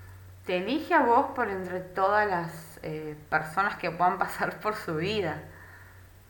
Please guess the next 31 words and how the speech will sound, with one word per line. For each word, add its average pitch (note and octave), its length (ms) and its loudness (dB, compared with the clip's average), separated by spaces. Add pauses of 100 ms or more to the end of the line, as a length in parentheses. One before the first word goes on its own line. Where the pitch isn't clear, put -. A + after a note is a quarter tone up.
(500)
Y C#4+ 100 0
lo D#4 120 4
que F4 100 4
no G4 100 8
entiendo A4 340 2
es - 60 -12
por B3 200 0
qué B3+ 100 0
no D#4+ 140 4
te C#4 80 0
llama, A#3+ 400 2
la G3 160 -2
verdad, F#3+ 340 -2
porque F#3 320 -6 (100)
está F#3+ 260 -4
muy E4+ 260 0
involucrado, F3+ 840 2
involucrada. F3 1080 -2 (1600)
Quizás C4+ 320 2
esta F#4 320 6
carta E4 440 10
haga B3 200 4
que A3 100 -4
esto - 280 -8
se - 160 -6
desbloquee. F3+ 1040 -2 (2750)
No G#3+ 100 -12
sé A#3 120 -10
si A3+ 180 -4
vos G3+ 180 -6
sos F#3+ 200 -10